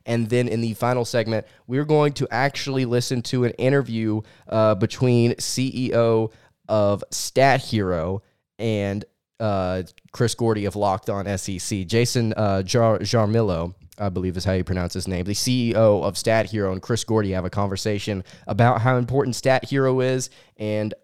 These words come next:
how it could be used in the N C double A tournament. Talks a little Kentucky basketball as well. So let's go ahead and get into it, starting with the offense here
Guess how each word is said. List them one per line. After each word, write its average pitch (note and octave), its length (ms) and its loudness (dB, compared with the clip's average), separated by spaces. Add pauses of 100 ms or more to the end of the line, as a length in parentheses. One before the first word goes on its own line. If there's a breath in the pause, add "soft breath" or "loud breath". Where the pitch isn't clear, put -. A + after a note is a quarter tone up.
how B2+ 300 0
it - 220 -2
could C#3+ 260 -2
be C#3 80 -4
used D#3 420 -6
in C3+ 80 -2
the B2+ 80 -2
N B2 80 -4
C B2+ 120 -4
double A#2+ 180 -2
A A#2 40 0
tournament. C3 360 -4
Talks A2+ 240 -2
a - 20 -2
little G#2+ 160 -2
Kentucky G2 380 -6
basketball E2+ 720 -6 (680)
as F#2 240 -2
well. E2+ 220 -2
So G#2 120 -2
let's D3 140 2
go E3+ 140 4
ahead D3 180 6
and C3 160 0
get C3 180 0
into B2+ 360 2
it, A#2+ 60 2
starting D#3+ 280 2
with C#3 140 4
the A#2+ 160 -4
offense C3+ 460 2
here C#3+ 320 0